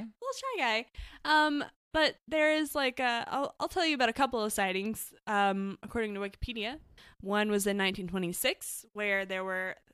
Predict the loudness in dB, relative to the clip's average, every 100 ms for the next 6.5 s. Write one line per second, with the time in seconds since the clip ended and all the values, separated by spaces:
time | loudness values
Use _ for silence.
0 | _ _ _ -8 -4 -4 -6 -8 -4 -2
1 | 0 -2 -6 -10 -14 _ -4 -4 -4 -8
2 | -6 -6 -8 -12 -20 -20 _ _ _ _
3 | _ _ _ _ -4 2 4 4 2 -2
4 | -2 -2 -2 -4 -4 -4 -2 -2 -2 0
5 | 0 0 -2 -6 -6 -4 -4 -2 -4 -4
6 | -6 -4 -4 -6